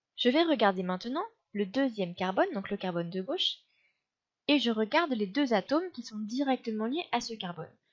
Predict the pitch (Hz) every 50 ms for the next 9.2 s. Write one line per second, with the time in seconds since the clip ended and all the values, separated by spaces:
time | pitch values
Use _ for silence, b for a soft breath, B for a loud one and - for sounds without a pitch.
0 | _ _ - - 262 269 302 349 339 - 285 247 214 220 - - _ 196 190 190
1 | 185 175 202 202 247 311 359 415 427 - _ _ - - - 233 220 - - -
2 | _ _ - - 208 202 208 208 202 196 196 196 190 190 - 190 185 180 - -
3 | - - - 180 180 - _ 226 262 330 - - b b b b b b b b
4 | _ _ 302 359 359 - - 220 226 214 - 202 180 180 170 185 202 247 285 -
5 | _ _ - - 214 214 - 208 196 185 190 185 185 175 175 170 170 208 214 254
6 | 330 330 - _ _ _ - - - - _ _ _ b b b b b b 196
7 | 208 214 220 - - - - - _ - 202 247 294 330 320 - - 254 220 208
8 | 185 180 180 - - 247 - - - - - 349 359 302 277 208 190 196 175 180
9 | 190 220 247